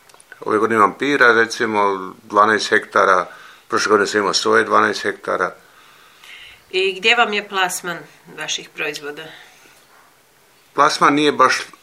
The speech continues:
Speaker 1: lagan, međutim, uvijek se nađe neko, i to manje više ide za izvoz. Evo, iz Au-, iz Austrije je bio jedan... Gospodin koji mi je uzeo uzorak i nadam se sad proizvo-, e, prodaju za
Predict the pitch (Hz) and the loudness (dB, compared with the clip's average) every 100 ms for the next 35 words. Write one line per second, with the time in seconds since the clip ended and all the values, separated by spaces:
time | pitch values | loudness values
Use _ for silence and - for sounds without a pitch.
0 | - 113 110 104 107 113 139 131 135 127 | -2 2 4 4 2 4 4 4 2 2
1 | 120 120 131 - 139 123 120 120 - - | -2 -6 -8 -2 -2 0 -4 -6 -10 -14
2 | - 214 165 98 - 110 110 95 98 104 | -12 0 2 2 2 4 4 4 4 2
3 | 101 - 98 95 92 92 90 - - - | 2 2 2 2 0 -4 -8 -14 -20 -20
4 | - - 147 127 120 113 - 110 104 92 | -20 -4 0 4 4 4 -2 0 0 4
5 | 104 101 113 107 87 98 80 - - 98 | 4 4 2 0 0 -6 -6 -4 -2 0
6 | 92 101 101 98 98 95 107 104 95 98 | -2 0 2 0 -4 -2 2 2 0 -4
7 | 95 90 95 92 95 95 95 92 - - | -4 -4 -2 0 0 -2 -4 -12 -18 -20
8 | - - - _ _ - 87 - 98 95 | -20 -20 -20 _ _ -14 -14 -6 -4 -2
9 | 98 101 95 95 95 95 101 123 110 104 | 0 0 2 -2 -2 -2 0 2 4 2
10 | 104 101 98 110 104 95 - - 101 - | 0 -4 0 2 2 2 -2 0 -2 -2
11 | 92 87 95 98 95 98 95 - 113 104 | -4 -2 0 0 2 0 0 0 2 4
12 | 95 92 92 92 95 95 | 4 2 -4 0 2 2